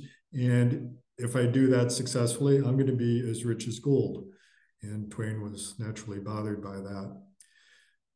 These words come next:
I call this slide Don't Die Young because you see the others who I compare him with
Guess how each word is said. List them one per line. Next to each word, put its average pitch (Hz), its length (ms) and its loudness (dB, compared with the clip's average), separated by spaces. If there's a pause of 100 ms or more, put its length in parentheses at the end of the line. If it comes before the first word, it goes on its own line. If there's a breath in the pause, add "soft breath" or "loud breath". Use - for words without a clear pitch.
(340)
I 147 80 4
call 196 220 4
this 196 220 8
slide 160 300 6
Don't 165 260 6
Die 143 220 6
Young 131 340 4
because 139 360 2
you 143 60 4
see 165 600 4
the 143 120 4
others 165 440 4
who 139 200 2
I 131 120 2
compare 165 480 2
him 131 240 2
with 117 280 -2